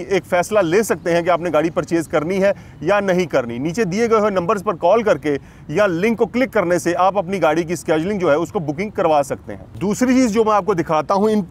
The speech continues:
दरमियानी treads के मुतालिक, ये देखें, ये दरमियान में जो गुड्डियाँ हैं, जो treads हैं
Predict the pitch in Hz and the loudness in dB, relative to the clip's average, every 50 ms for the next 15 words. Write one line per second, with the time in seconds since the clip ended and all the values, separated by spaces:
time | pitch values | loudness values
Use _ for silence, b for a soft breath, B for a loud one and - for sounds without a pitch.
0 | - 131 147 170 165 165 170 180 196 226 190 - - 190 196 190 151 - 220 190 | -4 -2 0 2 2 2 2 2 2 0 0 0 2 2 2 2 0 -2 -2 -2
1 | 170 139 151 135 123 123 113 - 123 131 156 190 165 139 131 - - 104 117 127 | 0 0 0 0 0 -2 -4 -4 -2 0 0 2 2 0 -2 -4 -6 -12 -12 -4
2 | 123 147 180 156 175 160 147 147 143 156 185 214 220 226 226 226 185 170 208 214 | -2 0 2 2 2 2 2 2 2 2 2 2 2 4 4 4 4 2 2 2
3 | 208 170 143 147 131 170 160 196 180 165 165 165 156 160 143 - 143 147 170 190 | 2 2 0 0 2 2 2 4 4 2 2 2 2 0 0 2 2 2 2 2
4 | 165 147 156 143 156 | 2 0 0 0 -2